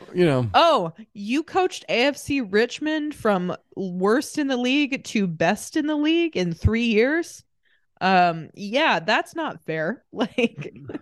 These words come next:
Speaker 2: <laughs> like, I don't think that you should be <laughs> coaching this league. I understand your
Speaker 1: Uh,
Speaker 2: son's on the team, but it feels like having a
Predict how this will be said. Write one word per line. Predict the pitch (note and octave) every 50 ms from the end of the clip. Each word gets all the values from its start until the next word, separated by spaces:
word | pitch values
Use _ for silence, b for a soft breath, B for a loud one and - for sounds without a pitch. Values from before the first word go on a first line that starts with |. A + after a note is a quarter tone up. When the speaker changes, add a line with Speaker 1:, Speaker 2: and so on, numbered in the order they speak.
| _ _ -
Speaker 2:
<laughs> | G#4 - - B4 G#4 -
like, | - B3 D4 - -
I | D4+ C#4 C4 D3+ F#3 C4
don't | E4 G#4+ E4+ -
think | D4 B3+ A#3+
that | C4+ A#3
you | F#3+ B3 C4+
should | - D4+ C4+
be | B3 -
<laughs> |
coaching | - - - C4 - - - - - - - A#3
this | G#3+ G3 - - -
league. | - E4 - - - - - - - - _ _ _ _ _ _ _ B B B B G4 B
I | C#4 C#4+
understand | C#4 B3+ C#4 - - C#4+ C#4+ A#3+
your | G#3+ -
Speaker 1:
Uh, | C#3+ C3+ B2
Speaker 2:
son's | A3+ A#3+ C#4+ D4 D4 C4+
on | A#3+ G#3+
the | F#3+ F3
team, | - G#3 F#3 E3+ E3+ E3 E3
but | D#3+ F#3 F3
it | -
feels | - C#4 B3+ B3+ C4 A#3
like | G#3 G3 F3+ F3 F3
having | G3+ G#3+ G#3+ G3+ G3+ F#3+ F3+
a | E3 D#3+ D#3+ D#3+ D#3